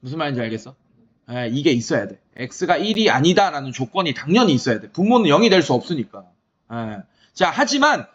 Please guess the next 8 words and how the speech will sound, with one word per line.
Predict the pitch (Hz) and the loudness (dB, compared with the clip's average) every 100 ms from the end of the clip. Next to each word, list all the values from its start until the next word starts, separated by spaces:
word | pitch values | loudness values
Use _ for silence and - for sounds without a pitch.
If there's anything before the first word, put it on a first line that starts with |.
| _ _ _ _ | _ _ _ _
어, | - 170 185 | 0 2 2
문제에서 | 165 233 302 262 196 | 2 0 0 -2 2
뭐라고 | 185 247 190 | 4 2 2
했어? | 143 131 | -4 -4
실수 | 113 294 262 277 | -2 0 2 2
전체에서 | 185 190 202 175 | 2 2 0 2
뭐라고 | - 247 135 | 4 4 4
했어요? | 117 113 | -2 -6